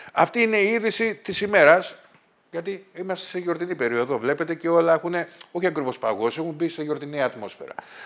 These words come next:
Λοιπόν, περιμένοντας από στιγμή στιγμή και το Θέμη τον Μπάκα, τον πρόεδρο του δικτύου Real Estate, ο οποίος βρίσκεται στον δρόμο, ελπίζω να μην κολλήσει την κίνηση, για να τον έχουμε μαζί μας στο στούντιο.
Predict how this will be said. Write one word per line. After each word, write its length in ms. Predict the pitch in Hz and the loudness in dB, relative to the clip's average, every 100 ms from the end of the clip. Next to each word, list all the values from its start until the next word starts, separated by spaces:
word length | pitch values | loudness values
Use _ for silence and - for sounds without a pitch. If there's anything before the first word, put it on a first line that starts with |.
| - | -6
Λοιπόν, 400 | 196 202 151 - | 6 6 6 2
περιμένοντας 580 | 175 175 208 214 196 175 | 2 4 2 2 2 4
από 200 | 170 175 | 4 2
στιγμή 260 | 165 185 | 0 -4
στιγμή 220 | 175 175 190 | -4 -4 -2
και 80 | |
το 120 | 160 160 | 0 0
Θέμη 200 | 180 160 | 0 2
τον 140 | 151 | 6
Μπάκα, 280 | 151 160 175 | 8 8 4
τον 100 | 156 | 4
πρόεδρο 260 | 160 156 | 4 2
του 100 | 139 | 2
δικτύου 300 | 135 131 147 143 | -2 -2 0 4
Real 200 | 135 120 | 4 2
Estate, 240 | - 143 | 0 -2
ο 40 | |
οποίος 220 | 135 139 123 | 0 -2 -4
βρίσκεται 300 | 143 139 127 | -6 -6 -6
στον 180 | 123 | -2
δρόμο, 260 | 113 131 147 | 0 0 0
ελπίζω 260 | 127 139 127 | -2 -4 -6
να 80 | 127 | -6
μην 120 | 127 | -2
κολλήσει 320 | 120 113 110 | -2 -2 -4
την 120 | 101 | -12
κίνηση, 440 | 95 110 117 143 151 _ _ - | -12 -10 -10 -12 -14 _ _ -10
για 160 | 113 | -8
να 100 | 110 | -6
τον 100 | 113 | -6
έχουμε 180 | 120 117 | -10 -10
μαζί 220 | 110 101 | -12 -12
μας 100 | 110 | -14
στο 100 | 98 | -14
στούντιο. 320 | - 131 180 | -10 -8 -8